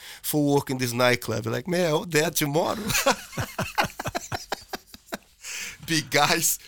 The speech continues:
don't speak English well. Tell the guy, "You need to get out. You need to go," or something. You know, I work in the front door, and, uh, people give me so much money to get in this club and,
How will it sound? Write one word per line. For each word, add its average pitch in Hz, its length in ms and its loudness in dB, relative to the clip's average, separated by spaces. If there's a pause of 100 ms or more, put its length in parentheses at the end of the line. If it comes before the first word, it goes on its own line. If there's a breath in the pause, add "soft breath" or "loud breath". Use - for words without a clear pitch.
(100)
don't 160 160 2
speak 170 320 0
English 156 340 0
well. 139 280 0
Tell 147 140 -4
the 143 80 -4
guy, 151 80 4
"You 139 140 2
need 151 140 2
to 135 60 0
get 120 140 2
out. 110 260 0
You 120 80 -6
need 143 140 -2
to 120 80 -4
go," 123 340 -2 (200)
or 127 120 -12
something. 120 460 -2 (500 loud breath)
You 123 160 -2
know, 127 300 2
I 160 180 4
work 175 220 2
in 143 100 -2
the 127 60 -4
front 135 360 -2
door, 110 280 -8 (840)
and, 110 480 -8
uh, 107 340 -10
people 123 300 -8
give 123 140 -8
me 113 80 -6
so - 320 -4
much 120 340 -6
money 107 280 -6
to - 120 -10
get 104 180 -8
in 95 120 -10
this 92 200 -8
club 95 360 -10
and, 87 100 -16